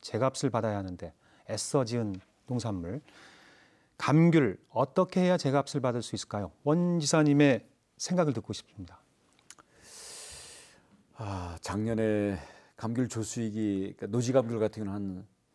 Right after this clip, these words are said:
Speaker 2: 삼천오백억이 채 안 되는 것 같아요. 그래서 이천십삼 년, 십사 년, 십오 년 이렇게 삼 년 봤을 때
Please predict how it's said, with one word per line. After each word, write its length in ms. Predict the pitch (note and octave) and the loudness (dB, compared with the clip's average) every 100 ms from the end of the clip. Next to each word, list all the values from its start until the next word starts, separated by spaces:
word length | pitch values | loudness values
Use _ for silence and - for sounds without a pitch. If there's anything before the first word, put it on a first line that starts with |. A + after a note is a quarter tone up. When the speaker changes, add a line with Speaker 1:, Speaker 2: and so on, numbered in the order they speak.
| _ _ - - | _ _ -20 -20
Speaker 2:
삼천오백억이 1040 | - - E3 E3 - F3 C#3 A2+ A2+ A2+ A2 | -14 -8 -4 -4 -4 -2 0 2 0 0 -4
채 200 | - - | -8 -8
안 180 | F#2 G#2 | -4 0
되는 220 | B2+ C#3 | 2 0
것 80 | A2 | -2
같아요. 460 | F2 - E2 C3 D3 _ _ _ | -6 -8 -10 -12 -16 _ _ _
그래서 300 | - - G#2+ - - - - - - - | -12 -10 -12 -14 -18 -16 -16 -20 -16 -12
이천십삼 960 | A2+ - A2+ - - - A#2 A2 G#2+ | -8 -6 -6 -8 -8 0 0 2 0
년, 200 | G#2+ G#2+ G2 | -2 -2 -4
십사 280 | - - | -6 -4
년, 140 | A2 G#2 | -2 -2
십오 280 | - A2 A2+ | -2 -2 0
년 160 | G#2 | 0
이렇게 240 | G2 G2 F#2+ | -2 -6 -10
삼 200 | - C3 | -6 -4
년 140 | B2 | -2
봤을 260 | G2 - F#2+ | -2 -4 -8
때 340 | - F#2+ F2+ | -4 -6 -6